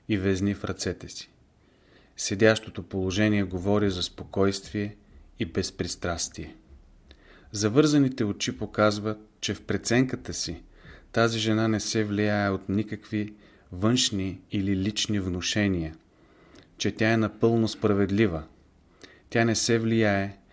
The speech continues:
и не може да бъде подкупена нито от красота, нито от високото произхождение, нито от богатството.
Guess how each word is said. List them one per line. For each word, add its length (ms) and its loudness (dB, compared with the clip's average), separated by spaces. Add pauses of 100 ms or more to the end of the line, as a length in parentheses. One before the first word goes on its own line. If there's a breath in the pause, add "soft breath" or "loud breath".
(220 soft breath)
и 100 0
не 120 4
може 320 2
да 140 0
бъде 320 2
подкупена 600 -2
нито 280 0
от 120 -6
красота, 600 -2 (760 loud breath)
нито 380 0
от 320 -6
високото 640 -2
произхождение, 1080 -2 (280)
нито 360 0
от 100 -4
богатството. 720 -4